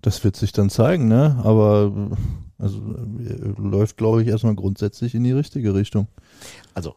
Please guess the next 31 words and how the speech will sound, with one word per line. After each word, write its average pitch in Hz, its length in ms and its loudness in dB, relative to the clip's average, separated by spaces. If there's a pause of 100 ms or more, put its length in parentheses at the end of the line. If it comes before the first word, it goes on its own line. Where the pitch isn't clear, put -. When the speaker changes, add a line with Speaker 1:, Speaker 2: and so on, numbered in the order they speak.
(100)
Speaker 2:
was 107 340 -6
passiert 110 340 -2
ist 139 120 -4
für - 120 -4
all 95 120 -6
diejenigen, 104 400 0
die 98 100 -4
es 90 100 -10
nicht 95 220 -6
mitbekommen 127 560 -4
haben, 175 260 -4
es - 140 -14
gab 85 260 -8
eine 92 180 -2
Sitzung 113 300 -6
des 85 100 -6
Sportausschusses - 1080 -8
der 92 140 -2
Stadt 113 280 -4
Iserlohn 90 640 -4 (560)
und 104 480 -2
die 101 100 -2
Politik - 680 -6 (160)
hat - 500 -2 (300)
entschieden, 104 720 -2 (360)
dass 104 300 -2
es - 180 -6
eine 98 220 -4
Kommission 92 540 -4
geben 151 300 -2
wird, 220 340 -6